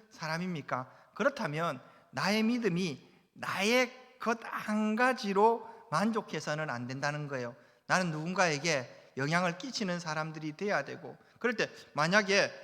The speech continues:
내 주위에 나는 잘 믿는다라고 하는데 내 주위에 연약한 투성이 있고 실패, 실패한 사람들 이 투성이라면 사실은 나의 믿음, 믿음을 다시 한번 점검해 볼 필요가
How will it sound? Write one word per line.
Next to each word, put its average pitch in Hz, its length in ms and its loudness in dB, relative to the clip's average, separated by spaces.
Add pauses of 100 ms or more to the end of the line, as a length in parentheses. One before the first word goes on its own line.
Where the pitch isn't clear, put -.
(200)
내 226 280 2
주위에 180 420 0
나는 226 320 2
잘 139 380 -8
믿는다라고 165 840 -2
하는데 165 760 -6
내 277 260 -4
주위에 208 320 0
연약한 208 420 0
투성이 180 380 -4
있고 165 420 -8 (200)
실패, - 300 -12 (600)
실패한 190 440 -2
사람들 156 440 0
이 147 140 -6
투성이라면 170 800 -2 (260)
사실은 185 380 0
나의 220 280 6
믿음, 151 440 -4
믿음을 160 480 -2 (320)
다시 - 300 -2
한번 170 340 2
점검해 208 440 0
볼 156 160 -4
필요가 151 460 -4